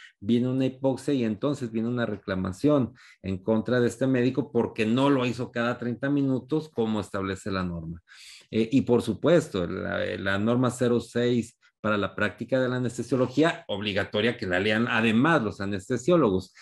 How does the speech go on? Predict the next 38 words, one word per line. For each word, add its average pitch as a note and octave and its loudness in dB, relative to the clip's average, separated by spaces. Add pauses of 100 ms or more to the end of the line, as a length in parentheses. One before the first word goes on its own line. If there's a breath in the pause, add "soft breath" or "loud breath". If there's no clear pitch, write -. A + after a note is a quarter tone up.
(240 loud breath)
Y D3 4
así, G3+ 0
cada B2+ 0
especialidad C3+ 0
tiene C#3 -2
sus C3 -8
propias A#2 -2
normas A2 -2
que G2+ -6
puedan G2 0
aplicar, F2 -6 (380 loud breath)
¿no? G#2+ 2
Yo C3 2
con A#2+ 4
mucho B2+ 2
gusto C#3+ -2 (320)
si G2 -2
me F#2 -2
contactan A#2 -2
de G2+ -2
alguna F#2 -4
forma, C3+ 2
ya G2 0
sea F#2+ -6
aquí G2 -4
en F#2 -2
YouTube, A#2+ 0
mensajes, G#2+ -2
WhatsApp, B2+ -2 (420 soft breath)
tienen G#2+ 0
mis E2+ -4
datos, A#2 0
están G2+ -4
en F#2+ -2
redes F#2+ 0
sociales, A#2+ 0
en F#2 -4
Instagram, G2 -2